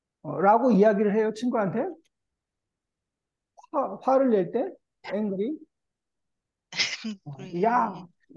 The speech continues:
Speaker 1: 야. 어, 너, 너 때문에
Speaker 2: 어.
Speaker 1: 결혼식에 늦었어.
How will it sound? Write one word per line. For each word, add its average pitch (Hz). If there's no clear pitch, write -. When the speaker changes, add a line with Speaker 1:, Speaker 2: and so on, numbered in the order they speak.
Speaker 1:
야. 214
어, 143
너, 214
너 202
때문에 254
Speaker 2:
어. 147
Speaker 1:
결혼식에 233
늦었어. 233